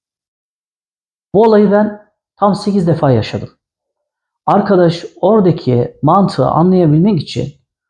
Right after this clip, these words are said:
aynı soruyu bana tam sekiz defa sordu.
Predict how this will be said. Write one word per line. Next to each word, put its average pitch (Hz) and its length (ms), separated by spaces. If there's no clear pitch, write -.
aynı 208 320
soruyu 123 440
bana 160 280
tam 160 260
sekiz 165 420
defa 160 440
sordu. 113 520